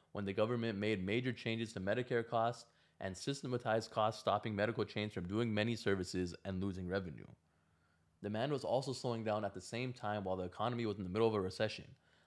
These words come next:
leaving hospital beds empty, while many of these once mighty chains now on the verge of going under. For the first time in twenty years,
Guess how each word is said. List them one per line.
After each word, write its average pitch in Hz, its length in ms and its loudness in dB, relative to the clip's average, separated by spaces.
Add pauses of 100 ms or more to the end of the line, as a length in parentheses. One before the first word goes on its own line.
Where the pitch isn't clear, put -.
(120)
leaving 113 240 -2
hospital 117 360 0
beds 107 300 2
empty, 120 480 -4 (380)
while 101 120 2
many 120 220 0
of 123 100 2
these 113 220 -2
once 120 320 0
mighty 110 320 2
chains 113 380 -4
now 104 180 4
on 110 140 4
the 95 60 4
verge 101 340 4
of 98 120 -2
going 95 260 0
under. 101 420 -2 (600)
For 117 120 4
the 95 100 0
first 151 380 4
time 131 240 4
in 117 80 2
twenty 127 280 4
years, 107 440 6